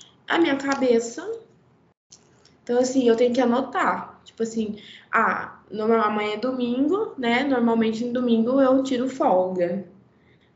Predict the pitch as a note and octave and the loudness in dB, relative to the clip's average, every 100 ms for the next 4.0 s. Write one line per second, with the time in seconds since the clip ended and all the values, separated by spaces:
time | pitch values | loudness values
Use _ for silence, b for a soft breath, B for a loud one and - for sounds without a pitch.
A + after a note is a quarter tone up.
0 | - G#3 G#3 G#3 G#3+ A#3 A3 G#3+ G3+ G3 | -4 -2 2 2 2 0 0 0 0 -2
1 | G3 A3 E4+ G4 F4+ - - G#3 G#3+ G#3+ | -2 -2 -2 -2 -4 -4 -4 -4 -4 -4
2 | G#3+ A3+ A3 G3+ A#3+ E4+ G#4 G4+ - F#4+ | -4 -4 -2 -4 -4 -4 -4 -6 -4 -4
3 | F4+ F4+ E4+ E4 F4 - A3 F#3 - - | -4 -4 -2 0 -2 2 2 2 -2 -8